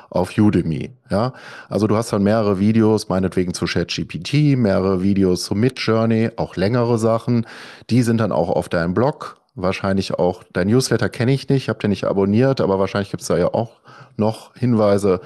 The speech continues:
in deinem Newsletter. Ist das so, dass du dann erstmal rumprobiert hast, sag ich mal, auf YouTube? Du hast das ja gerade ein bisschen schon angedeutet.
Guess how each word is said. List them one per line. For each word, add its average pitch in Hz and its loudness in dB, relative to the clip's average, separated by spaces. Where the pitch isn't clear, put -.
in 113 0
deinem 101 0
Newsletter. 127 2
Ist - -2
das 135 0
so, 131 0
dass 107 0
du 104 -4
dann 98 -2
erstmal 90 0
rumprobiert 113 2
hast, 104 -2
sag 92 0
ich - -6
mal, - 0
auf - -4
YouTube? 117 0
Du 87 0
hast 85 -2
das 78 -6
ja 73 -2
gerade 69 -2
ein 82 -4
bisschen 85 -4
schon 90 -2
angedeutet. 107 2